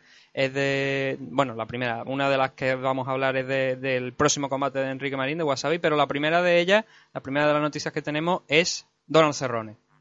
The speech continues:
Donald Cerrone ha dinamitado <laughs> prácticamente el gimnasio de Greg Jackson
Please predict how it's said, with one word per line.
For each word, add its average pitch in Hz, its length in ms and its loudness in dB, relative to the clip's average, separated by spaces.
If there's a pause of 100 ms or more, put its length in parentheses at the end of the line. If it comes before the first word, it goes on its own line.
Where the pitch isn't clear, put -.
(340)
Donald 127 280 -4
Cerrone 147 320 0
ha 156 80 4
dinamitado 143 880 6 (520)
<laughs> 170 520 4
prácticamente 151 920 4 (380)
el 147 180 -2
gimnasio 147 440 -2
de 147 100 0
Greg 143 240 0
Jackson 175 540 0